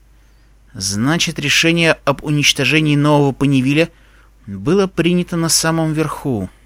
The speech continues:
протянул Майк. «Боюсь, о нас им известно гораздо больше, чем мы думали». «Почему же Йен не эвакуирует город? Он ведь утверждал, что располагает рыболовным флотом», воскликнул я. «Что мешает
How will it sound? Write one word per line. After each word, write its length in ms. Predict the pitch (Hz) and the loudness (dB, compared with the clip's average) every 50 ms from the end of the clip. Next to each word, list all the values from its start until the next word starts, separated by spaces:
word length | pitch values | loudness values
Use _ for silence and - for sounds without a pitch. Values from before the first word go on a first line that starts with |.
| _ - | _ -10
протянул 400 | - 110 98 - 117 113 110 110 | -8 -8 -8 -6 -4 -4 -2 -2
Майк. 360 | 110 107 101 90 - - - _ _ _ _ _ _ - - - - - - - - _ _ | -2 -2 -2 -4 -6 -10 -14 _ _ _ _ _ _ -20 -20 -20 -20 -20 -20 -20 -20 _ _
«Боюсь, 540 | - 127 127 143 143 139 135 139 143 - - | -8 -4 0 2 2 2 2 2 2 0 -2
о 60 | 151 | 0
нас 240 | 151 151 151 147 - | 0 0 0 0 -2
им 120 | 147 147 147 | -2 -2 -2
известно 380 | 135 127 123 139 135 - 147 143 | -2 -2 -2 -2 -2 -2 -4 -2
гораздо 380 | 135 139 139 135 135 143 151 | -2 0 -2 -2 -2 -2 -2
больше, 300 | 147 131 127 120 - - | -2 -2 -4 -4 -4 -4
чем 240 | - - 139 135 135 | -4 -2 -2 0 -2
мы 60 | 143 | -2
думали». 340 | 139 131 110 98 90 90 - - _ _ _ _ _ _ _ _ _ _ _ _ _ _ _ _ _ _ _ - | -2 -2 -2 -2 -4 -6 -10 -16 _ _ _ _ _ _ _ _ _ _ _ _ _ _ _ _ _ _ _ -6
«Почему 320 | - - - - 180 226 226 | 0 2 4 6 6 6 4
же 140 | 175 175 | 4 2
Йен 260 | 175 170 226 220 175 156 | 2 4 4 4 4 4
не 160 | 160 165 165 | 2 2 2
эвакуирует 540 | 160 175 180 - 240 214 170 156 180 190 190 | 2 0 -2 0 0 0 2 2 2 0 2
город? 340 | 190 226 196 131 107 - - _ _ _ _ _ - - _ - _ _ _ _ - _ - | 2 2 2 2 0 -6 -12 _ _ _ _ _ -20 -20 _ -20 _ _ _ _ -20 _ 0
Он 140 | 135 170 202 | 2 2 4
ведь 140 | 202 190 175 | 2 2 -2
утверждал, 480 | - 202 226 220 214 208 254 220 165 | -2 0 0 2 4 6 6 6 6
что 200 | 147 - - 156 | 6 4 0 0
располагает 640 | 151 156 - - 160 160 170 185 196 214 190 - - | 0 0 0 2 4 4 4 6 6 6 4 4 4
рыболовным 500 | 160 151 165 185 208 196 170 175 196 190 | 2 2 4 4 6 6 4 4 2 2
флотом», 420 | - - 269 233 165 - 117 110 | 0 2 4 4 4 4 2 0
воскликнул 400 | 110 113 - 131 117 - 139 147 | 0 -2 -2 -4 -4 -4 -4 -4
я. 180 | 151 139 101 - - _ _ _ _ _ _ _ - | -2 -2 -4 -6 -8 _ _ _ _ _ _ _ -10
«Что 240 | - - - - 277 | -6 -4 0 2 4
мешает 420 | 226 202 196 - 240 214 175 - | 4 6 6 6 6 6 4 2